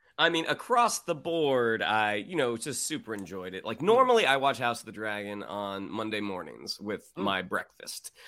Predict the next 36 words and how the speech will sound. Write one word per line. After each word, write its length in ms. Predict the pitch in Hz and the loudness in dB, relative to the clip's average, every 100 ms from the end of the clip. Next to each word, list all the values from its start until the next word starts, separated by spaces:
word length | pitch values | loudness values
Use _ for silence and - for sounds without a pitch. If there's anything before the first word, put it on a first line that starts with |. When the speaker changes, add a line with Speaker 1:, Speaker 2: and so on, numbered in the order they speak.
| - - | -20 -4
Speaker 1:
Um, 420 | 110 113 113 110 | 2 4 4 2
but 180 | 113 131 | 0 2
last 300 | 131 143 143 | 6 6 6
night, 180 | 123 123 | 2 2
my, 180 | 117 113 | 0 0
my 220 | 113 117 | 0 0
wife 280 | 113 113 104 | 2 0 0
went 120 | 104 | -6
to 60 | 90 | -6
bed 120 | 101 | -8
a 60 | |
little 160 | 92 90 | -6 -2
early, 340 | 214 226 214 202 | 4 4 4 0
so 120 | 165 | -4
I 20 | 143 | -8
was 100 | - | -8
kinda 140 | 156 | -10
like, 120 | 170 359 | -8 -6
"Ah, 220 | 339 202 | -2 0
maybe 220 | 185 165 | 2 2
I'll 100 | 147 | 4
watch 260 | 131 127 120 | 4 2 0
it 60 | - | -8
tonight. 420 | 107 104 101 98 | -6 -2 -2 -2
I'll 80 | 101 | -2
be 140 | 101 | -4
ready 220 | 101 95 | -4 -4
to 80 | 92 | -6
go 180 | 95 95 | -6 -6
to 80 | 92 | -6
bed 260 | 92 90 | -8 -8
by 160 | 92 92 | -8 -10
the 140 | 92 | -10
end 120 | 90 90 | -12 -12
of 100 | |
it." 100 | 92 | -12